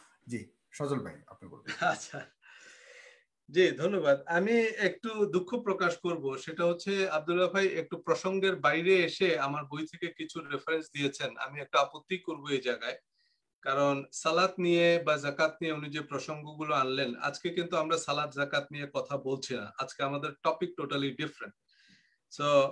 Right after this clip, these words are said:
Speaker 2: আর আরেকটা বিষয় হচ্ছে যেটা, সেটা হচ্ছে উনি সালাতের যে আমার ভুলগুলো, যেটাকে উনি প্রতারণা বললেন, সেটা কিন্তু উনি হাদিস দিয়ে ব্যাখ্যা করেননি, কোরআন দিয়েই ব্যাখ্যা করেছেন, যে কোরআনের এই আয়াতের আগের পরের আয়াত, আগের আয়াত, অমুক আয়াত,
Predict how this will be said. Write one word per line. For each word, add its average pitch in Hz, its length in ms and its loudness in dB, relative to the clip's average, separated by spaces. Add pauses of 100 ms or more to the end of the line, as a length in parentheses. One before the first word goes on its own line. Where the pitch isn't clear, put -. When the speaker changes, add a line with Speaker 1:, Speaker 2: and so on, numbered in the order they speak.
Speaker 2:
আর 139 200 6
আরেকটা 185 360 4
বিষয় 202 280 0
হচ্ছে 196 220 4
যেটা, 160 280 2
সেটা 156 240 -2
হচ্ছে 165 340 2
উনি 165 440 -2
সালাতের 165 640 2
যে 160 220 2
আমার 143 260 0
ভুলগুলো, 131 720 0
যেটাকে 139 300 -2
উনি 143 220 -2
প্রতারণা 151 520 2
বললেন, 123 420 0 (440)
সেটা 165 320 0
কিন্তু 190 520 2
উনি 175 280 2
হাদিস 160 540 0
দিয়ে 180 260 6
ব্যাখ্যা 160 340 4
করেননি, 135 400 -2
কোরআন 220 360 -2
দিয়েই 269 200 6
ব্যাখ্যা 170 300 4
করেছেন, 123 420 -2 (120)
যে 135 80 -4
কোরআনের 175 500 2
এই 165 260 4
আয়াতের 170 560 6 (180)
আগের 147 360 4
পরের 151 380 2
আয়াত, 151 420 6
আগের 143 340 -2
আয়াত, 147 540 4
অমুক 143 320 -4
আয়াত, 147 280 4